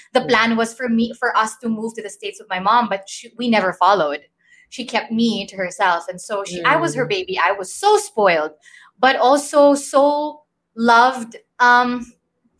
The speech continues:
Speaker 1: okay, this is what happened. And this is the trauma that stuck with me. I was nine years old. My mom had planned to come back to the Philippines. And, um, of course, I was excited to see my mama, my real mama. And at the time, I was calling
Speaker 2: Yeah.
Speaker 1: my lola mama because she was, you know,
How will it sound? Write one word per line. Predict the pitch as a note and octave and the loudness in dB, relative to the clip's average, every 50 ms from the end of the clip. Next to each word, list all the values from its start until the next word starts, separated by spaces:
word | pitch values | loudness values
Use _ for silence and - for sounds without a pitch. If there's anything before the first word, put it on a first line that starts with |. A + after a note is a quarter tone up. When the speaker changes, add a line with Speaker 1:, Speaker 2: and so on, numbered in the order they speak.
| - - - - | -20 -12 -8 -4
Speaker 1:
okay, | A#3 B3 A#3 G3 F#3+ | -2 0 0 0 0
this | A#3+ - - | -2 -2 -2
is | C#4 A#3+ | -4 -2
what | A3+ A3+ G#3+ | 0 0 2
happened. | G#3 G3+ G3+ G3+ F3+ F3+ | 2 2 0 0 -2 -6
And | F3+ F#3 | -6 -6
this | G#3 G#3 - | -8 -8 -10
is | - - | -10 -10
the | G3+ | -4
trauma | - G#3+ F#3+ F#3+ F#3 | 0 0 2 2 0
that | F3 F3 - | -2 -4 -6
stuck | - - F#3+ F#3+ - | -6 -8 -6 -6 -8
with | G3 F#3 | -10 -10
me. | F#3 F3 E3 | -8 -8 -6
I | E3 | -6
was | E3+ F#3 F#3+ - | -6 -8 -10 -8
nine | G3+ G#3+ A#3 C4+ C#4+ C#4+ | -4 -2 -2 0 0 -2
years | C4+ - G#3+ | -2 -2 -2
old. | G3 G3 F#3+ G3 | -2 -4 -4 -2
My | G#3+ G#3 G#3 | -2 -2 -2
mom | G#3 G#3+ A3+ A#3+ B3+ C4+ C#4 C4+ | 2 4 4 6 6 6 4 2
had | B3+ C4 - | 2 0 2
planned | A3+ G3+ G3+ G3+ - | 2 2 2 0 -4
to | - A3 | -10 -8
come | - C4 C4 B3 | -6 -2 0 2
back | G#3+ G3 - | 0 0 0
to | F#3+ - | -6 -14
the | E3+ | -14
Philippines. | - - F3+ F3 E3 - D3+ C#3+ C#3 - A3+ - - - _ _ - - - - - _ - | -12 -12 -12 -12 -14 -14 -18 -18 -16 -16 -16 -16 -18 -20 _ _ -20 -20 -20 -20 -14 _ -2
And, | A3+ A3+ A3 A3 G#3+ G#3 G#3 G3+ G#3 G3+ G3 F#3+ F#3+ - _ _ _ - A3 | 0 2 2 2 2 0 -2 -4 -6 -8 -8 -10 -10 -10 _ _ _ 0 2
um, | G#3 G#3 G#3 G#3 G#3 G#3+ | 4 4 2 0 -2 -8
of | - - - - | -10 -8 -4 0
course, | G4 G4+ F#4+ F#4+ | 2 2 2 2
I | C#4 C4 | 0 -2
was | C4 B3+ | 0 -2
excited | B3 B3 B3 A#3+ B3 B3+ B3 B3 B3 | -4 -4 -6 -10 -4 -2 0 0 0
to | B3 B3 | 0 -2
see | - - C4 | -6 -4 -4
my | A#3+ A#3 A#3+ A#3+ | 0 0 2 2
mama, | A#3+ A#3 A#3 B3 D4 D4+ C#4 A3 F#3+ | 4 4 6 6 6 6 4 4 4
my | G3 G3+ G3 | 2 -2 0
real | G#3+ A#3+ C#4 C#4+ | 2 2 4 4
mama. | B3 A3 G3 F3+ E3+ E3 | 4 4 2 2 0 -2
And | E3+ G3 - | -4 -6 -6
at | - | -4
the | A3+ F#3 | -4 -4
time, | E3+ - | -2 -4
I | G3+ | -6
was | G3+ - | -4 -2
calling | - C#4+ C4+ C#4+ C#4 B3 | 0 2 2 2 0 -2
Speaker 2:
Yeah. | G#3+ G3 | -2 -2
Speaker 1:
my | |
lola | F#3 F3+ F3 F3+ F#3 E3 | -2 0 0 0 -2 -4
mama | E3 E3 E3 D#3+ D3 C3 - | -4 -6 -8 -8 -8 -12 -12
because | - F3+ - | -12 -16 -18
she | - - - C#4 C4+ | -18 -16 -12 -10 -6
was, | A#3 A3 A3 - - - | -6 -6 -8 -10 -16 -18
you | - G3 F#3+ | -16 -16 -16
know, | - | -16